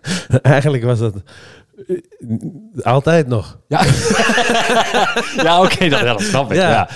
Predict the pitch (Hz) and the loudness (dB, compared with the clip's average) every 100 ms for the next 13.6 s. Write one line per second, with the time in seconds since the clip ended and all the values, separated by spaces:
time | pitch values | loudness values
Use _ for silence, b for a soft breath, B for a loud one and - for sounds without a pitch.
0 | 143 127 117 139 156 143 139 165 127 104 | -10 -10 -4 0 2 4 4 2 2 -2
1 | - - - - 120 135 151 151 143 139 | -8 -14 -10 -2 0 0 0 0 0 0
2 | 147 135 131 123 113 - 98 - - 92 | -2 -2 -2 -4 -4 -14 -14 -10 -8 -6
3 | 95 120 131 113 107 95 113 127 123 117 | -2 0 0 -2 -4 -2 -2 -2 -4 -6
4 | - - 120 127 101 107 135 107 98 - | -6 -4 -2 -2 -2 -2 -2 -4 -4 -4
5 | 107 107 104 101 110 107 104 101 110 120 | -2 -2 -2 -4 -6 -6 -6 -2 -2 -2
6 | 120 113 104 113 117 113 110 104 104 101 | -6 -8 -6 -4 -2 -4 -4 -4 -6 -6
7 | 104 107 98 98 123 143 - 107 113 110 | -4 -4 -6 -6 -6 -6 -4 -2 -2 -4
8 | 107 107 107 98 - 113 110 104 107 107 | -6 -6 -8 -10 -10 -8 -10 -10 -8 -6
9 | 110 110 113 107 110 107 104 101 101 92 | -2 -2 -2 -4 -6 -6 -6 -8 -8 -10
10 | 90 101 98 104 104 107 101 104 104 - | -8 -8 -8 -6 -4 -4 -4 -2 -2 -4
11 | 110 101 92 - 82 80 92 90 90 87 | -6 -6 -8 -8 -10 -10 -14 -12 -12 -14
12 | 95 92 92 95 - 101 104 101 107 98 | -18 -18 -18 -14 -10 -10 -8 -8 -8 -8
13 | 101 107 104 107 107 | -10 -10 -10 -8 -6